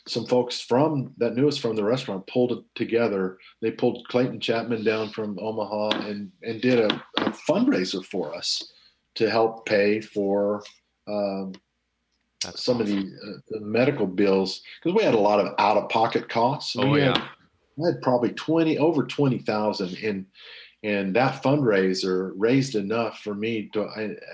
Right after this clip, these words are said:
Speaker 1: to, to pay all that off.
Speaker 2: Amazing.
Speaker 1: Remember, we did have insurance,
Speaker 2: Wow.
Speaker 1: but, but it, you know, it's just all the other, other side expenses that you don't really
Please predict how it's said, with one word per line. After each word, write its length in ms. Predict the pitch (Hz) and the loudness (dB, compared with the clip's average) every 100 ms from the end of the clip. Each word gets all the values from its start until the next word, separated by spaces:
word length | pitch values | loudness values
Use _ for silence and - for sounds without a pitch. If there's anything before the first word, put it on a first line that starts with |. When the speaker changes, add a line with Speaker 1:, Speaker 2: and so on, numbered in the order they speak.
| - | -8
Speaker 1:
to, 240 | 110 92 _ - | -6 -6 _ -8
to 140 | 113 | -8
pay 260 | - - 123 | -6 -2 0
all 160 | 110 | 2
that 180 | 110 104 | 0 -2
off. 320 | 131 135 - - _ | -2 -6 -10 -18 _
Speaker 2:
Amazing. 680 | 101 87 87 87 87 82 78 - _ _ _ _ _ | -10 -8 -8 -8 -8 -10 -12 -14 _ _ _ _ _
Speaker 1:
Remember, 240 | 113 120 117 | -2 0 2
we 100 | 131 | 2
did 160 | 180 | 2
have 160 | 175 135 | 2 2
insurance, 580 | 151 185 - 98 92 - | 2 2 0 -2 -4 -4
Speaker 2:
Wow. 160 | 104 101 _ _ _ _ - | -4 -4 _ _ _ _ -2
Speaker 1:
but, 140 | 107 | -2
but 60 | 101 | 2
it, 260 | 113 - 135 | 0 0 0
you 80 | 117 | 2
know, 100 | 120 | 0
it's 100 | 139 | -2
just 160 | 143 | 0
all 160 | 143 139 | 2 4
the 100 | 139 | 4
other, 300 | 117 95 90 | 4 0 -6
other 280 | 113 117 107 | -6 -4 -4
side 420 | 92 - 107 110 | -6 -4 -2 -2
expenses 720 | 98 92 - 139 143 87 85 | -4 -8 -6 -8 -6 -8 -8
that 160 | 90 76 | -8 -8
you 60 | 92 | -6
don't 200 | 95 95 | -6 -4
really 420 | 95 95 90 | -4 -4 -6